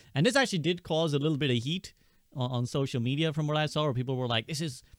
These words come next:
fucking stupid, and why are they making Winston, like, busted or whatever? Like, this is just pointless, and, and why are they doing this?" So, uh, let's go to Jaws first. Jaws, how do you feel about this one?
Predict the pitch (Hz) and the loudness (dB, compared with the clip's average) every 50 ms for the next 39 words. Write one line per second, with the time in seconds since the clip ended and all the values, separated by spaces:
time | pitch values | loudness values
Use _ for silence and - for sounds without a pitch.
0 | _ _ - - 190 147 170 160 139 - - 170 165 156 - 151 143 143 143 139 | _ _ -8 -6 -6 -4 -2 -4 -4 -4 -4 -4 -4 -2 -2 -2 0 0 0 0
1 | 143 147 151 151 147 139 139 143 131 143 135 135 139 135 127 - 135 127 120 113 | 0 0 0 0 0 0 0 -2 -2 -2 -2 -2 -2 -4 -4 -4 -4 -2 -4 -4
2 | 110 127 139 131 - - 131 123 120 120 120 117 120 113 120 113 113 113 113 123 | -2 -2 -4 -4 -2 0 0 0 0 0 0 0 0 0 -2 -2 -2 -2 -4 -4
3 | - 135 123 117 110 120 113 - - _ _ _ _ _ _ _ _ - - 151 | -6 -6 -6 -6 -6 -8 -10 -10 -14 _ _ _ _ _ _ _ _ -4 -2 0
4 | 147 147 127 135 131 - - 123 117 120 123 117 120 123 131 135 127 117 113 110 | 0 0 0 -4 -4 -2 -2 -2 -2 0 0 0 0 2 2 2 4 4 2 2
5 | 123 127 120 117 110 104 104 101 - - 120 110 104 101 101 - _ _ _ _ | 2 2 2 2 0 0 -2 -4 -4 -4 -4 -2 -2 -2 -4 -6 _ _ _ _
6 | _ - _ _ _ _ _ - 127 120 120 120 120 123 151 147 - 190 202 196 | _ -20 _ _ _ _ _ -8 -6 -4 -2 0 0 -2 -2 -4 -4 -2 0 2
7 | 170 156 143 127 120 120 117 117 107 117 139 139 131 123 120 - - - 127 113 | 4 4 4 4 4 2 0 0 -2 -2 0 0 2 0 0 -2 -2 -2 -2 -2
8 | 107 - - 139 127 117 110 120 120 117 110 - 113 110 101 107 104 104 - _ | -2 -2 -2 -2 -2 0 -2 -2 -4 -4 -4 -4 -4 -2 -2 -2 -2 -2 -4 _
9 | _ _ _ - 113 120 110 - - 101 98 98 98 107 | _ _ _ -10 -6 -6 -6 -6 -6 -6 -6 -6 -6 -8